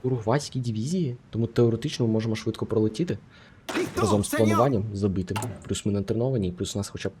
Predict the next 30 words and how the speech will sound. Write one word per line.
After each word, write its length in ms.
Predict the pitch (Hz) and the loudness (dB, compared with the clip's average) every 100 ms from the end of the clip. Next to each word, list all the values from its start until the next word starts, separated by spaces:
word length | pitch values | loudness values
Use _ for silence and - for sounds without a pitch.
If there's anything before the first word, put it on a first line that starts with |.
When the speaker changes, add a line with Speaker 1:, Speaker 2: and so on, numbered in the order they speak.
| - - | -20 -14
Speaker 1:
якесь 420 | - 110 - 117 - | -8 -6 -2 -2 -2
П 140 | 117 | -6
П 140 | - | -2
О 240 | 104 101 101 | 0 2 2
є. 120 | 87 90 - - - - - - | -2 -2 -2 -2 -4 -8 -18 -18
Щоб 160 | - 135 | -14 -10
частково. 460 | - - 127 127 120 - - - - - - | -8 -4 -2 -2 -4 -12 -18 -18 -20 -18 -10
Якщо 240 | - - 113 | -8 0 2
я 60 | |
ще 260 | 110 - 110 | 2 0 -2
тут. 320 | 113 110 - - - - - - | 0 -4 -4 -16 -20 -20 -20 -10
Виснажені 420 | 113 110 113 117 117 | -4 -2 -2 0 0
дивізії, 760 | 110 127 175 175 156 151 147 - | -2 -4 -4 -2 -2 -2 -4 -2
темп 280 | 107 101 | -4 -2
відновлення 400 | - 143 147 143 | -4 -2 -2 0
дивізії. 340 | 131 127 123 117 - | -2 -2 -4 -8 -6
М, 220 | 123 127 120 - - - - - - | -4 -4 -6 -16 -20 -18 -14 -12 -8
навіть 220 | 104 104 107 | -2 -2 -2
не 60 | |
знаю. 300 | 101 98 95 98 - - - - - | -2 -2 -4 -6 -12 -16 -18 -14 -2
Я 60 | |
можу 160 | 110 98 | 0 0
частково 320 | - - 110 | -4 -2 0
мобілізувати. 460 | 107 101 101 98 87 | 2 0 0 -2 -2
А, 200 | 175 180 127 104 - | -4 -2 -4 -8 -6
я 100 | 110 | -2
зараз 260 | 113 110 - | 0 -2 -2
візьму 180 | 110 | 0
військову 300 | 110 107 110 | 0 0 0
економіку. 400 | 104 104 95 90 | 0 0 -2 -4